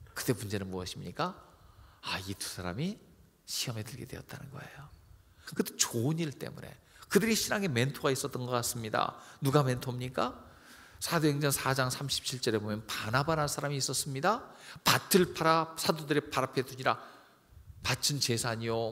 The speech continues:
물려줘야 될 평생의 자산인데 다 팔아서 하나님께 드렸어요. 나중에 선교사로 훌훌 떠났던 그런 모습을 볼 수가 있죠. 그의 헌신이 모든 사람의 입에 오르내렸습니다. 칭찬했습니다. 인정했습니다.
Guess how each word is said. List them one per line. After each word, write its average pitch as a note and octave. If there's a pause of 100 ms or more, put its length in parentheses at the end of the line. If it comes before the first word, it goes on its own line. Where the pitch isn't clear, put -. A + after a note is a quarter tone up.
물려줘야 B2+
될 A2+
평생의 C3+
자산인데 C#3+
다 C#3
팔아서 D#3+
하나님께 D3+
드렸어요. D#3+ (280)
나중에 A#2+
선교사로 D3+ (180)
훌훌 D3+
떠났던 A2+
그런 G#2+
모습을 G2+
볼 G2+
수가 -
있죠. G#3 (440)
그의 G3+
헌신이 G3
모든 C#3+
사람의 D#3
입에 C#3+ (100)
오르내렸습니다. A2+ (120)
칭찬했습니다. D3 (180)
인정했습니다. C3